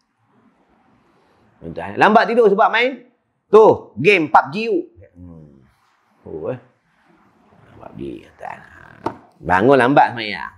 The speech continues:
ya. Ha. Bapak nak kejut semayang, susah. Dalam bapak dia marah balik. "Apa? Ha, ha, ha. Semayang ni." Dia tidur dia.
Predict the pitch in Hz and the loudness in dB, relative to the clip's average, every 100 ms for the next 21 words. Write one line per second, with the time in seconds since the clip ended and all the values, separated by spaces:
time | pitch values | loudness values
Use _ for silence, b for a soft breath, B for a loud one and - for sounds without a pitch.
0 | 90 110 180 - 85 87 82 76 b - | -6 -2 -2 -2 -16 -20 -20 -20 b -20
1 | 82 90 110 120 156 120 127 117 147 120 | -10 2 2 4 2 2 0 0 0 -2
2 | 143 165 147 117 151 170 - _ _ _ | -4 -2 -4 -6 -6 -6 -6 _ _ _
3 | _ - 104 101 110 131 147 113 127 123 | _ -6 -4 2 2 4 0 0 -2 -2
4 | 131 - - _ _ - 64 90 90 _ | -2 -4 -10 _ _ -20 -18 -18 -20 _
5 | _ _ _ 104 143 311 349 - - _ | _ _ _ -2 2 4 2 -2 -16 _
6 | _ _ _ - 208 247 311 285 311 311 | _ _ _ 0 2 4 2 0 0 -2
7 | 160 - _ _ - 196 147 226 240 202 | -4 -10 _ _ 0 2 4 2 2 -2
8 | - _ _ _ _ _ _ _ _ 123 | -4 _ _ _ _ _ _ _ _ -4
9 | 123 110 95 | 0 2 2